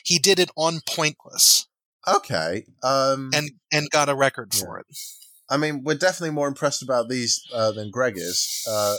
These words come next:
Speaker 2: so I,
Speaker 1: Yeah.
Speaker 2: I guess it's time to talk about scores then. Uh, sorry we didn't
Speaker 1: Mm-hmm.
Speaker 2: talk about your, uh, Guinness World Record much, Richard. But I think you can see why. Uh, scores. Uh, Joe five, Doc four, Catherine three, John and Richard both get two despite holding, uh, world records.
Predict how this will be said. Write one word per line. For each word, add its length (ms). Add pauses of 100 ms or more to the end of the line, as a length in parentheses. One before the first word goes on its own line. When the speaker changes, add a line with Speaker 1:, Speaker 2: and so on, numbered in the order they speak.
Speaker 2:
so 180
I, 140
Speaker 1:
Yeah. 340
Speaker 2:
I 80
guess 220
it's 100
time 180
to 60
talk 220
about 180
scores 400
then. 240 (380)
Uh, 100
sorry 300
we 100
didn't 200
Speaker 1:
Mm-hmm. 120
Speaker 2:
talk 100
about 280
your, 420
uh, 240
Guinness 380
World 180
Record 380
much, 260
Richard. 300 (440)
But 120
I 100
think 300
you 60
can 100
see 160
why. 280 (380)
Uh, 220
scores. 640 (140)
Uh, 220 (320)
Joe 180
five, 360 (140)
Doc 200
four, 280 (260)
Catherine 300
three, 340 (220)
John 160
and 80
Richard 240
both 200
get 200
two 160
despite 400
holding, 400 (360)
uh, 300
world 240
records. 600